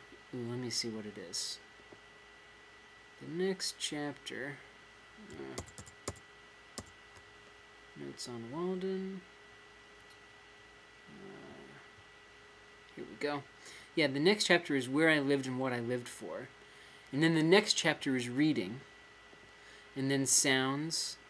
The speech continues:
and then solitude, and then visitors, the bean field, the village, ponds, Baker Farm, brute neighbors, higher laws,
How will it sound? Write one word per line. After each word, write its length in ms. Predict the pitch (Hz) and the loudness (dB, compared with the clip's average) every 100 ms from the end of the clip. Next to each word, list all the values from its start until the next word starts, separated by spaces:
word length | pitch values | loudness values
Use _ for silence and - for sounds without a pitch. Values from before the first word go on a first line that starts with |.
| - - | -20 -16
and 80 | 123 | -8
then 140 | 120 117 | -6 -2
solitude, 880 | - 135 135 135 - 143 139 139 | 2 2 2 0 0 2 2 0
and 120 | 135 117 | -2 -6
then 140 | 110 | -8
visitors, 800 | 107 139 135 143 139 139 135 - | 0 2 2 0 -2 -2 -4 -8
the 60 | - | -10
bean 380 | 113 139 143 143 | -2 0 2 0
field, 520 | - 135 135 135 123 | 0 0 2 0 -4
the 60 | 113 | -8
village, 760 | 107 135 135 139 147 147 - - - - - - - - - - - | 0 2 2 0 -2 -6 -8 -12 -20 -20 -20 -20 -20 -20 -20 -20 -18
ponds, 640 | - 160 151 147 147 143 - | 0 2 4 2 0 -2 -2
Baker 360 | - 151 143 139 | 0 2 2 -2
Farm, 640 | 127 143 139 143 139 135 131 127 | -4 -4 -2 -2 -4 -6 -10 -10
brute 360 | 127 156 180 180 | 0 6 6 4
neighbors, 680 | 143 139 135 139 139 139 - - - | -2 0 0 0 -2 -4 -8 -10 -4
higher 280 | 151 143 135 | 0 2 0
laws, 680 | 127 120 120 120 120 117 | -2 -4 -4 -4 -6 -8